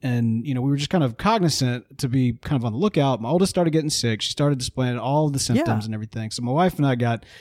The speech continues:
Speaker 1: uh, tested over this past weekend. And literally just got the, uh, the stuff in today saying that, uh, we, we tested negative. So either it's already burned through our system or, or
Speaker 2: Okay,
Speaker 1: we're good.
Speaker 2: good.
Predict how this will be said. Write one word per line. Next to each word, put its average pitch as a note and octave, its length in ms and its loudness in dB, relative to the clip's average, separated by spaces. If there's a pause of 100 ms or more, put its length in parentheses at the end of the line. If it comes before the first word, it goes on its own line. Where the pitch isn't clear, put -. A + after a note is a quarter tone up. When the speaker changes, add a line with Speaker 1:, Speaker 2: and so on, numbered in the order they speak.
(180)
Speaker 1:
uh, A#2 280 -2
tested G3 380 2
over D3 160 4
this B2 140 -2
past C3 320 2
weekend. A2+ 540 0 (280)
And D3 80 2
literally E3 300 2
just C#3 220 -2
got C3+ 160 0
the, A#2 200 0
uh, A2 120 -2
the A2 100 -6
stuff B2 320 -2
in A#2+ 140 0
today C#3 320 0
saying A#2 320 -2
that, G#2+ 200 -8
uh, A2+ 200 -6
we, C3 200 2
we A2+ 140 -6
tested C#3 440 0
negative. A#2+ 360 2
So A#2+ 400 -2 (380)
either C#3+ 240 0
it's C3+ 120 -4
already D#3 200 2
burned D3+ 280 0
through D3 140 2
our C3+ 80 2
system C#3 640 0
or, B2+ 280 -2 (100)
or - 20 0
Speaker 2:
Okay, B3 200 0
Speaker 1:
we're A2+ 40 -4
good. - 340 2
Speaker 2:
good. C4+ 120 0